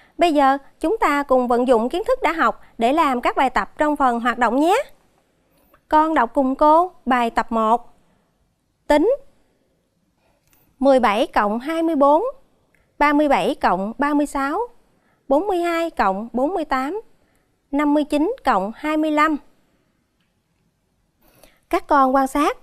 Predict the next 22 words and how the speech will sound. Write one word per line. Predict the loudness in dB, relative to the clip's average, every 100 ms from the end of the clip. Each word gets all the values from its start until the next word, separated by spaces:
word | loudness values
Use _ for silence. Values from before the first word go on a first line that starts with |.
| -10
đây | 0 2 2 2
là | 0
các | 0 -4 -2
phép | -2 0
cộng | -4 -2 -6 -12 _ _
số | -6 0 2 0
có | 0 -2
hai | -2 -4
chữ | -2 -4
số | -4 -4 -4 -6 -8 _
với | -2 0 0 -2
số | -6 -4 -2
có | -2 -2
hai | 0 -2
chữ | -2 -4
số | -4 -4 -4 -8 _ _ _ _
đã | 0 2
được | 4 4
đặt | 2 -2 2
tính | 2 2 2
rồi | 2
đấy. | 2 0